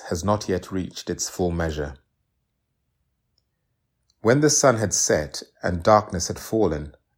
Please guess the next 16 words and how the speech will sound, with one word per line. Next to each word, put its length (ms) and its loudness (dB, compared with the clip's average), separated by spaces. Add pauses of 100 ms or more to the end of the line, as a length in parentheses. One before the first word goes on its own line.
(240)
a 60 -6
smoking 640 -2
brazier 720 2 (360)
with 160 -2
a 60 0
blazing 560 2
torch 400 -6
appeared 600 -4
and 160 -16
passed 360 -2
between 380 -6
the 60 -8
pieces. 600 -8 (920)
On 240 4
that 300 2
day, 380 -2